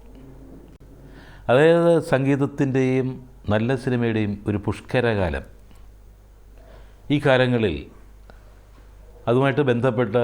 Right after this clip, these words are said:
നടന്മാരോ നടികളോ പിന്നെ വ-, വ-, വ-, സംവിധായകരോ കഥാകൃത്തുക്കളോ, ഇപ്പോൾ രഞ്ജിത്തിനെയോ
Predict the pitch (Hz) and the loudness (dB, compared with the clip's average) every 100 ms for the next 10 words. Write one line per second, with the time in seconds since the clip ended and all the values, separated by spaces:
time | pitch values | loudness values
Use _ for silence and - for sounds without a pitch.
0 | 113 110 104 104 104 104 104 104 98 98 | 0 0 0 0 0 2 0 0 0 0
1 | 95 95 92 82 - - - - - - | 0 -2 -2 -6 -12 -20 -20 -20 -20 -12
2 | - 95 92 92 90 87 87 85 87 85 | -6 -2 0 0 0 0 0 -2 -4 -4
3 | 87 90 85 87 85 104 92 98 110 104 | -4 -4 -2 -4 -2 -2 -2 -2 2 2
4 | 98 95 92 87 87 85 110 107 107 92 | 2 0 0 0 -2 0 0 -2 -2 -2
5 | 78 - - - - - - - - 131 | -4 -8 -16 -20 -20 -20 -18 -16 0 2
6 | 127 123 131 127 127 127 123 | 4 2 -2 -2 -2 0 0